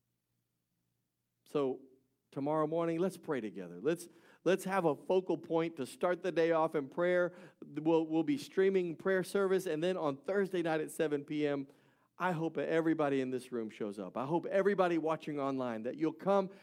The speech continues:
and join us at Church of the Harvest, just north of Rayford.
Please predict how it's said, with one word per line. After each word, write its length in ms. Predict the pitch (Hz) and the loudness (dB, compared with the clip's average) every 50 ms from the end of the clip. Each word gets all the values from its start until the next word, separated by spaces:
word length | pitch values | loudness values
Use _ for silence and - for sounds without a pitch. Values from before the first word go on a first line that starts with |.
| - - - | -20 -8 -2
and 180 | 156 151 147 | 0 0 0
join 280 | 151 180 185 185 185 180 | 2 2 2 2 4 2
us 160 | 180 170 175 | 2 0 0
at 180 | 156 139 127 - | 0 -2 -2 -2
Church 220 | - 190 185 - | -2 -2 -2 0
of 80 | 175 156 | 0 -2
the 80 | 147 | -2
Harvest, 500 | 139 139 160 160 165 160 165 156 151 - - - _ _ _ _ _ _ _ _ _ _ _ _ _ _ - | 0 2 2 2 2 2 2 0 0 -2 -10 -20 _ _ _ _ _ _ _ _ _ _ _ _ _ _ -8
just 300 | 120 139 196 208 202 - | 0 2 2 2 0 -2
north 280 | 196 180 175 175 170 175 | 0 2 2 2 2 0
of 120 | 151 135 | -2 0
Rayford. 480 | 127 151 165 165 156 160 - 170 165 | 2 2 2 2 2 0 0 -2 -2